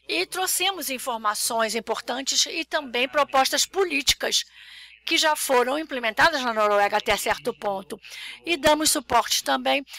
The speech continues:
iniciativas globais, regionais. E no nosso país, eu estive na Tanzânia, onde temos um programa onde trabalhamos com o Banco Central para examinar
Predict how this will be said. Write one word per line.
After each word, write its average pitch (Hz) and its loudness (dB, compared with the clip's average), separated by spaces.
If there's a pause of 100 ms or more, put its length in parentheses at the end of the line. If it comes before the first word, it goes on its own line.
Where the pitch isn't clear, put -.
(160)
iniciativas 247 0
globais, 226 6
regionais. 226 2 (840)
E 285 0
no 294 0
nosso 233 4
país, 269 2 (240)
eu - 0
estive 233 0
na 220 2
Tanzânia, 247 0
onde 240 0
temos 311 0
um 233 -2 (400)
programa 220 -2
onde 254 -8
trabalhamos 233 0
com 240 -2
o 220 -4
Banco 196 -2
Central 262 0 (1200)
para 254 4
examinar 294 2